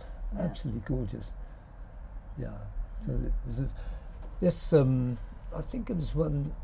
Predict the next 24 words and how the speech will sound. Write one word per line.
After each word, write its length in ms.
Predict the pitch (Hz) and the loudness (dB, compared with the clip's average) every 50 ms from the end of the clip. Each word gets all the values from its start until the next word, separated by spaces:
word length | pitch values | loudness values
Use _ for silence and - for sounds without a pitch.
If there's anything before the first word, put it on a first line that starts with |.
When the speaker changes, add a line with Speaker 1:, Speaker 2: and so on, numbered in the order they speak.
| - - - - - - | -6 -6 -6 -6 -6 -2
Speaker 2:
like 180 | 139 143 139 - | -2 0 0 0
the 80 | - | 0
Guardian 500 | 95 110 127 127 131 131 123 147 147 135 | 6 10 12 12 12 12 10 8 6 6
or 100 | 131 117 101 | 6 6 4
the 80 | 107 | 4
Telegraph 720 | 104 - 127 120 120 127 110 135 135 139 156 151 - - - | 4 4 4 4 4 4 6 6 6 6 6 4 0 -2 0
in, 280 | 135 127 117 117 117 120 | 0 2 2 2 4 2
um, 340 | 120 117 113 113 113 113 107 - - - - - - - - - - - | 2 2 0 0 -2 -4 -4 -6 -6 -8 -8 -8 -8 -6 -6 -6 -6 -2
their 100 | - 120 | 0 0
colour 260 | - - 139 139 143 135 | 4 6 8 8 8 8
supplement 540 | - - 120 117 - 156 151 160 175 190 - - | 8 8 6 8 6 6 6 6 4 4 2 0
a 60 | - | 2
few 140 | - - 156 | 4 6 6
years 260 | 147 147 147 147 139 127 | 8 8 8 8 8 8
ago, 380 | 135 135 147 147 175 196 185 - - | 8 6 6 6 4 2 0 -2 -2
and 160 | - 135 131 | 0 2 4
they 120 | 127 131 131 | 6 6 6
had 160 | 120 127 107 | 6 6 4
the 80 | 117 123 | 2 0
ten 300 | - - 151 151 147 131 | 8 10 10 10 10 10
best 300 | 131 143 131 - - - | 8 8 8 8 4 4
walks 360 | 131 131 135 - - - - | 6 6 6 4 0 -2 -2
in 80 | 127 123 | 0 2
Britain. 340 | - 147 143 - 180 190 | 2 0 2 0 0 0